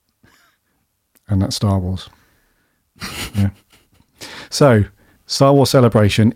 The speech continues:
in a nutshell, loads of cool people there. And because it's the anniversary of Return of the Jedi, they've got a load of people there who are, who starred in the original film, but you wouldn't necessarily be falling over yourself to,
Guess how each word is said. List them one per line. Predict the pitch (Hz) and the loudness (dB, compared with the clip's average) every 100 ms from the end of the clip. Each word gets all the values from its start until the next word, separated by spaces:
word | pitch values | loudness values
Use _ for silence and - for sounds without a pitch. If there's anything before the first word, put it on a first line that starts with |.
| - | 0
in | 147 | 2
a | |
nutshell, | 147 156 - - 104 131 - - _ _ _ - - | 4 2 0 0 2 2 -2 -14 _ _ _ -20 -6
loads | 127 139 143 147 135 | 0 2 4 4 4
of | - | 2
cool | 147 | 0
people | 127 127 120 120 | 2 2 2 2
there. | 110 107 | 2 2
And | 127 | 2
because | 123 - 143 | 2 2 0
it's | 139 | 0
the | - 131 | 2 4
anniversary | 127 117 123 113 | 4 4 2 2
of | 113 | 0
Return | 113 127 113 | 2 4 4
of | 104 | 4
the | |
Jedi, | 104 120 101 104 117 _ - - _ - | 2 2 2 -2 -4 _ -20 -20 _ 0
they've | 120 - | 0 2
got | 156 | 2
a | 127 | 4
load | 123 123 | 4 4
of | 120 | 2
people | 123 117 117 | 2 2 2
there | 110 113 | 2 2
who | 107 - 117 110 | 2 2 2 4
are, | 110 107 107 - _ _ _ - - - | 2 2 0 -2 _ _ _ -20 -20 -20
who | - 131 | 0 0
starred | 117 - 131 123 | 2 2 2 4
in | 117 | 4
the | 113 | 4
original | 113 117 110 | 4 4 2
film, | 104 131 110 107 | 2 2 4 2
but | 220 | 0
you | 165 | -2
wouldn't | 170 156 | -2 0
necessarily | 143 147 - 135 123 117 | 0 0 2 2 4 2
be | 117 | 0
falling | - 143 123 117 | 0 2 4 4
over | 113 110 | 4 2
yourself | 104 - 113 107 | 0 -2 -2 -2
to, | - 113 104 | -2 -2 -2